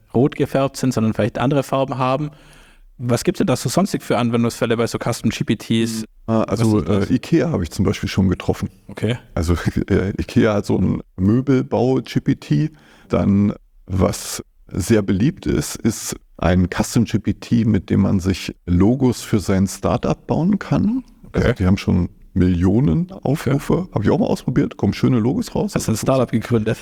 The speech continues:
Speaker 2: Na, das nicht, aber ein Logo habe
Speaker 1: Ja.
Speaker 2: ich dazu entwickelt. Oder aber auch so Horoskop oder so gamifizierte Anwendungen, auch, ja, E-Mail,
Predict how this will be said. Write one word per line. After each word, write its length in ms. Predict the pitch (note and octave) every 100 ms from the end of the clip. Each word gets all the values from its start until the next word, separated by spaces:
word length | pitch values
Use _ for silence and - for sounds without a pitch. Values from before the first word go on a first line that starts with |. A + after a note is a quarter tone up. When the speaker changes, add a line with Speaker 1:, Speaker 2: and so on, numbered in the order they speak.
| -
Speaker 2:
Na, 120 | C3
das 160 | B2 -
nicht, 240 | E3 -
aber 260 | E3 A2+ - - - - -
ein 120 | C#3+
Logo 400 | B2 A#2+ A2 -
habe 100 | C3+
Speaker 1:
Ja. 80 | B2+
Speaker 2:
ich 60 |
dazu 260 | A#2 - -
entwickelt. 500 | - F#2 A2 C#3+ C#3 - - - _ _ - - -
Oder 320 | F#2+ G2 G2
aber 180 | F2+ F#2
auch 140 | -
so 260 | - F#2 F2+ -
Horoskop 720 | F2 G2+ - - G2 G#2+ G2+
oder 160 | F#2+
so 140 | F2 F2+
gamifizierte 880 | - F#2 F2 - G2 - G2 - -
Anwendungen, 720 | F#2 F#2+ F#2 F#2 F2 F2 -
auch, 260 | D#2+ - - - -
ja, 240 | F#2+ F2 F2+
E-Mail, 680 | - G2 A2 G2+ G2 F#2+ F#2